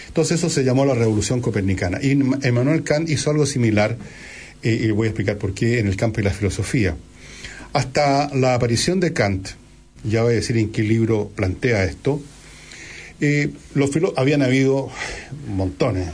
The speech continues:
cientos de filósofos y escuelas filosóficas que se diferenciaban en muchos puntos, pero en todos ellos había una cosa común. En todos ellos el conocimiento consistía en que el hombre es un receptor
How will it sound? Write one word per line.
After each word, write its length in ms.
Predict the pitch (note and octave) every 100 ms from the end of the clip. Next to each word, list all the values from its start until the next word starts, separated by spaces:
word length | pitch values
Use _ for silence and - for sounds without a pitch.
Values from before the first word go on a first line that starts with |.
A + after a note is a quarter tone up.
| - -
cientos 540 | - A#2+ F2 - F2
de 100 | F#2
filósofos 580 | - G2 F#2 F#2+ G#2 G2+
y 60 |
escuelas 380 | F#2+ - B2 G2+
filosóficas 640 | - F#2 - G2 A2+ C#3 C3+ - - - - - -
que 120 | A2+
se 100 | A#2
diferenciaban 540 | G#2 G2+ G2+ A2+ C3
en 80 | A2
muchos 240 | C3+ C3+
puntos, 280 | - B2 A#2+
pero 140 | A#2+ B2+
en 140 | B2
todos 280 | F3+ F#3+ F3
ellos 140 | E3+
había 160 | D#3 D#3
una 120 | D3
cosa 220 | C#3 C#3
común. 300 | A#2+ F#2+ E2 D2 - - - - - - - - -
En 160 | B2
todos 240 | F#3 F#3 F3+
ellos 160 | F#3
el 80 | E3+
conocimiento 580 | E3 C#3+ D3+ D#3+ E3 F3
consistía 800 | D3+ - C3 - E3 D3 D3 D#3+
en 260 | D#3+ C3+ C3
que 320 | C#3+ C#3 C#3+
el 180 | C#3+ D#3
hombre 300 | E3 D#3 D#3
es 40 |
un 140 | C#3+
receptor 600 | C#3 C#3 B2 - G3 F3